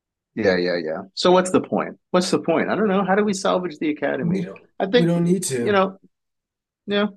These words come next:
Speaker 1: But because I don't think anyone trusts the academy as a place where it's like, well,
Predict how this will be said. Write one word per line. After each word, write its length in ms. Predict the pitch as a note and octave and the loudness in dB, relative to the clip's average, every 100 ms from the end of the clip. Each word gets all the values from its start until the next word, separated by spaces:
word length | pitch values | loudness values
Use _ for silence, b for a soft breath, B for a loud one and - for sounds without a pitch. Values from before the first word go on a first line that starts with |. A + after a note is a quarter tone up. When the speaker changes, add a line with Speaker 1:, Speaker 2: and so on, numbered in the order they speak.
| _ _ _ _ _ _ _ _ _ _ _ | _ _ _ _ _ _ _ _ _ _ _
Speaker 1:
But 240 | E3 E3 - - F3 | 4 4 2 -10 -6
because 260 | F#3 G#3 F#3+ | 0 0 2
I 140 | F3+ | 2
don't 120 | G#3 | 0
think 140 | G3+ F3+ F3 | -2 -8 -6
anyone 240 | F3 F3 D3 | -4 -4 -6
trusts 340 | - D#3+ - | -4 -4 -4
the 120 | D3+ | -6
academy 440 | C3+ - C3+ C3+ B2+ | -6 -6 -6 -4 -8
as 140 | A#2 | -8
a 60 | A2+ | -6
place 300 | A#2+ A#2 A2+ | -4 -4 -4
where 120 | G#2+ | -4
it's 100 | G#2+ | -2
like, 200 | G2+ A#2+ | -6 0
well, 280 | A#2 A#2 | 0 2